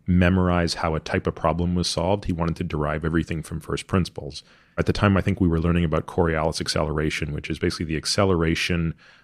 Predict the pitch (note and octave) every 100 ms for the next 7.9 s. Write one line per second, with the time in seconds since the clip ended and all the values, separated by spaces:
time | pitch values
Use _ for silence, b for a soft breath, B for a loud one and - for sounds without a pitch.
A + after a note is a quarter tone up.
0 | b - F2 E2+ D#2+ D2+ D#2 E2+ F2 F2
1 | E2 D#2 - E2+ D#2+ G2+ E2+ D#2+ D2+ C#2+
2 | D2+ F2 F#2+ G#2+ - G2+ G#2+ B2 D3 -
3 | _ - F#2 E2 E2+ E2+ E2+ D#2+ - D#2+
4 | D2 D2+ D2+ D2+ E2+ D#2 - _ - -
5 | F2+ E2+ F2 - E2+ E2 D#2 - E2 E2
6 | - F2+ E2 D#2+ - _ - F2 D#2 F2
7 | F2 E2+ F2 D#2+ - D#2 D#2+ G2 -